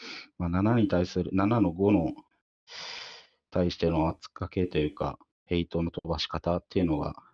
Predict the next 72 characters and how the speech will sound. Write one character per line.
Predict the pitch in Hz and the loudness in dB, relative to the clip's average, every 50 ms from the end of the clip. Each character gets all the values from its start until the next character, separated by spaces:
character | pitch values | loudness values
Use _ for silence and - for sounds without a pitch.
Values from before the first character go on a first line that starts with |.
| _ _ _ _ _ - - - - - - - - - _ _ - | _ _ _ _ _ -18 -16 -14 -14 -14 -14 -16 -18 -20 _ _ -4
割 | 90 90 - | -4 -4 -4
と | - 87 | -4 -2
人 | 90 92 92 | 0 0 2
外 | 90 90 90 | 4 2 2
行 | - - 90 82 | 4 4 4 4
動 | 82 78 | 4 2
な | 73 71 73 | 0 0 -2
ん | 76 | -4
か | - - 76 | -6 -6 -6
な | 73 73 76 | -4 -4 -4
と | - 76 | -6 -8
思 | 73 73 73 | -10 -10 -12
っ | - - | -14 -12
た | - 71 | -10 -8
ん | 71 73 | -8 -6
で、 | 71 69 - - _ _ _ | -8 -10 -12 -14 _ _ _
ま | - 87 | -4 -2
あ、 | 87 | 0
七 | 90 95 104 110 | 2 2 2 2
の | 117 101 90 | 2 2 2
二 | 90 85 | 2 0
周 | - - 92 92 | 0 0 0 0
目 | 90 87 | 0 0
次 | - - - 92 | 0 0 2 2
第 | 92 80 | 2 2
で | 76 - | 0 -2
す | - - | -6 -8
け | - - | -4 -4
ど、 | - - - _ _ _ _ _ _ _ - - - - - - - _ _ - | -4 -4 -6 _ _ _ _ _ _ _ -12 -10 -8 -8 -10 -12 -16 _ _ -6
ま | 92 85 | -6 -4
あ、 | |
三 | - - 87 85 82 | -2 -2 -4 -4 -2
か | - 82 80 | -2 0 0
七 | 80 80 78 76 78 - - - _ _ _ _ _ _ - | 2 2 0 -2 -4 -6 -12 -20 _ _ _ _ _ _ -10
に | 76 - | -10 -6
行 | - 78 | -6 -8
こ | - | -6
う | - | -6
か | 76 | -8
な | 76 - | -10 -10
と。 | - - | -12 -16
片 | - - - - - 139 | -14 -10 -10 -4 -4 -4
白 | - - - 147 143 143 | -4 -2 0 2 0 2
釣 | - - 127 | 4 4 4
る | 127 | 4
進 | 123 - - 120 113 101 | 4 2 2 2 2 2
行 | - - 107 104 | 2 2 4 4
は | 98 95 | 4 4
ね、 | 95 85 78 76 - _ _ _ _ _ _ _ - - - - - - - - - - _ _ _ | 4 2 2 -2 -6 _ _ _ _ _ _ _ -20 -16 -16 -14 -14 -14 -16 -16 -18 -20 _ _ _
偏 | - - 101 - 113 101 | -4 -4 0 2 0 0
っ | - | 0
て | - - | 0 -4
ま | - - | -4 -2
す | - - | -6 -6
よ、 | - - - _ - | -8 -8 -10 _ -10
割 | - 80 80 | -10 -8 -8
と | - - 60 - | -8 -8 -8 -8
進 | - - 80 76 | -6 -6 -6 -4
行 | - 87 80 | -4 -6 -6
的 | - - - - 95 | -4 -6 -6 -4 -4
に。 | 85 71 - - - - - _ - | -2 -4 -4 -8 -10 -14 -18 _ -16
<laughs> | - - _ _ _ _ - | -16 -16 _ _ _ _ -4
僕 | - 98 - - | -4 -2 2 4
は | 113 107 101 | 6 6 8
あ | 101 | 8
ま | 101 101 95 | 6 6 4
り | 95 95 92 - _ - | 4 2 -2 -4 _ -10
し | - - | -8 -4
た | - 82 | -4 -2
く | - 82 | 0 0
な | 80 76 71 | 0 0 -2
い。 | - | -4